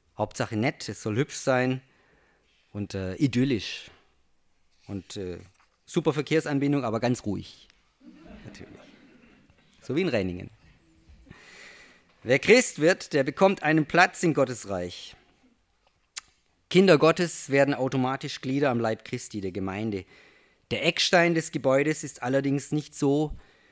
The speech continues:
wie ihn sich viele wünschen. Ich hatte, ähm, früher bin ich in, in Düsseldorf, als wir in Düsseldorf gewohnt haben, ab und zu in den Ster-, äh, wie hieß er, Stern Verlag,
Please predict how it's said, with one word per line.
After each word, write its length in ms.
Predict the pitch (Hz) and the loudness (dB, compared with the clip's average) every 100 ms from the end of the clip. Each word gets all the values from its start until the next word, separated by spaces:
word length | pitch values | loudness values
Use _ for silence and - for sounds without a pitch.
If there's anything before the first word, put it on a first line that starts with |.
| _ _ _ - | _ _ _ -8
wie 140 | 139 | -4
ihn 120 | 143 | -2
sich 180 | 127 127 | -4 -8
viele 300 | - 151 139 | -4 -2 0
wünschen. 480 | 151 135 - 95 82 _ _ _ _ _ _ _ _ _ | 0 0 -4 -8 -12 _ _ _ _ _ _ _ _ _
Ich 160 | - 135 | -12 -10
hatte, 180 | 113 127 | -6 -4
ähm, 560 | 120 120 113 107 101 98 _ _ _ _ _ _ _ _ _ _ _ _ _ _ _ - - _ _ _ _ _ _ _ | -2 -4 -6 -6 -10 -14 _ _ _ _ _ _ _ _ _ _ _ _ _ _ _ -20 -20 _ _ _ _ _ _ _
früher 300 | - 139 135 | -6 -2 0
bin 180 | 117 123 | 0 -4
ich 160 | 113 | -6
in, 380 | 135 113 107 117 | -10 -10 -12 -10
in 100 | 127 | -8
Düsseldorf, 420 | 117 135 131 107 | -8 -4 -2 -2
als 200 | - 101 | -4 -6
wir 40 | 110 | -4
in 60 | |
Düsseldorf 300 | 117 135 120 | -4 -4 -6
gewohnt 260 | - 110 113 | -6 -8 -8
haben, 160 | 110 101 | -8 -10
ab 160 | - | -10
und 100 | 113 | -10
zu 120 | - | -4
in 100 | 110 | -4
den 100 | 101 | -2
Ster-, 280 | 98 - 107 | -4 -6 -6
äh, 240 | 113 110 107 | -4 -4 -4
wie 80 | |
hieß 120 | 143 113 | -8 -6
er, 80 | |
Stern 300 | 98 - 107 | -8 -6 -6
Verlag, 400 | 147 156 151 214 | -4 -4 -4 -6